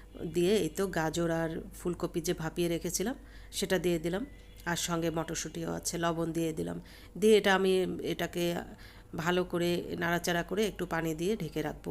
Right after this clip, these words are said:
আগের থেকে ভাপানো আছে তাই বেশি খ-, দেরি লাগবে না। আর একটা আলু আমি সেদ্ধ করাই ছিল, পেঁয়াজি বা-, মানে আলুর চপ বানাবো, সেখান থেকে আমি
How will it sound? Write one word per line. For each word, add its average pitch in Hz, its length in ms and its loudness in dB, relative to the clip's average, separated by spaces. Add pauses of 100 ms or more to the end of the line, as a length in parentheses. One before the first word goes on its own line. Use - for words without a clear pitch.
(120)
আগের 180 280 2
থেকে 214 180 0
ভাপানো 180 440 0
আছে 185 240 0
তাই 175 200 0
বেশি 165 260 -2
খ-, - 280 -6
দেরি 160 240 0
লাগবে 151 340 -4
না। - 100 -6 (800)
আর 175 180 6
একটা 190 360 2 (120)
আলু 175 420 4
আমি 175 320 0
সেদ্ধ 175 380 0
করাই 175 320 2
ছিল, 175 240 0 (640)
পেঁয়াজি 175 340 4
বা-, 180 140 -4 (100)
মানে 165 260 -2 (100)
আলুর 175 280 2
চপ 180 240 4
বানাবো, 170 300 2
সেখান 175 340 -4
থেকে 170 220 -4
আমি 160 200 0